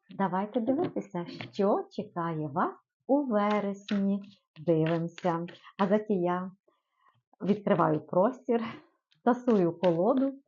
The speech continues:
Хочу попросити вас, дорогенькі, підписуйтесь на мій YouTube канал, ставте лайки, мені буде дуже приємно.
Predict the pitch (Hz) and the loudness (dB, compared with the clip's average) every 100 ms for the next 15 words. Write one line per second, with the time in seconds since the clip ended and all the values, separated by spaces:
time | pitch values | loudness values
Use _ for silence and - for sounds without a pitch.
0 | - _ _ _ _ - 190 - 185 170 | -20 _ _ _ _ -2 -2 -2 -2 -4
1 | 165 - 254 320 262 214 208 202 208 190 | -8 -4 -2 -2 -2 -2 -2 -2 -2 -4
2 | - - 311 - 220 214 175 160 - 165 | -8 -10 -10 -2 -2 -2 -8 -10 -8 -6
3 | 160 151 156 160 - - 156 170 220 254 | -4 -4 -6 -6 -8 -4 -2 -2 -2 -6
4 | - _ 208 196 - - 143 147 190 285 | -14 _ -4 -4 -6 -8 -6 -4 -2 -2
5 | 269 - 269 254 185 170 160 160 156 202 | -2 -2 -2 -2 -4 -4 -4 -4 -2 -2
6 | 240 208 170 - 151 143 165 208 254 254 | -4 -4 -8 -6 -6 -2 0 2 2 2
7 | 247 262 | 2 2